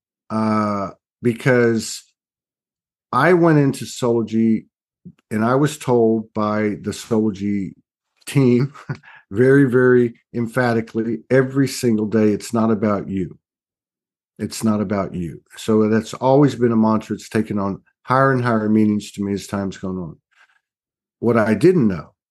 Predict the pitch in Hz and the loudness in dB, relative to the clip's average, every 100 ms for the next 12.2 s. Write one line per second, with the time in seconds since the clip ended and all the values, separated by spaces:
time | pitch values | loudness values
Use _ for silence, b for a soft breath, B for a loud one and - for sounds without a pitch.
0 | _ _ _ _ _ - 104 113 98 95 | _ _ _ _ _ -6 0 0 0 -6
1 | 110 107 104 98 - _ - 107 107 107 | -2 0 0 -2 -8 _ -2 -2 0 -2
2 | 110 107 104 95 - - _ _ _ _ | 0 0 -4 -8 -12 -14 _ _ _ _
3 | _ _ _ _ _ _ _ _ _ _ | _ _ _ _ _ _ _ _ _ _
4 | _ _ 107 - 117 - 113 110 110 107 | _ _ -10 -10 -10 -6 -2 2 2 0
5 | 104 131 143 131 - 101 113 110 107 120 | 2 2 2 2 -2 -4 0 0 0 0
6 | 123 110 98 92 98 - _ _ _ _ | -2 -4 -6 -6 -8 -14 _ _ _ _
7 | _ _ 101 104 104 101 - _ _ _ | _ _ -4 -2 -2 -4 -8 _ _ _
8 | _ _ _ - - 113 - 147 143 113 | _ _ _ -10 -4 -4 -2 2 2 2
9 | 95 - - _ _ _ _ _ _ _ | -2 -8 -20 _ _ _ _ _ _ _
10 | _ _ _ 110 107 113 82 - _ _ | _ _ _ -4 -2 -2 -4 -8 _ _
11 | _ _ _ _ _ _ _ - 101 104 | _ _ _ _ _ _ _ -8 -2 -2
12 | 101 95 | -2 -6